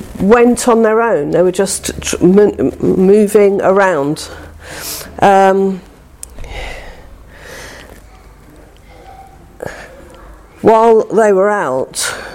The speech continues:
um, the people were rounded up and made to dig a big pit that they were told that they were going to put chemicals in them, in it.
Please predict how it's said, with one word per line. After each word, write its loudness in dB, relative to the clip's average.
um, 2
the -4
people 2
were 4
rounded 0
up -2
and 2
made 0
to -6
dig -2
a -2
big 0
pit -4
that 2
they 4
were 2
told 0
that -2
they 0
were 0
going 0
to -8
put -2
chemicals -2
in 0
them, -6
in 0
it. -6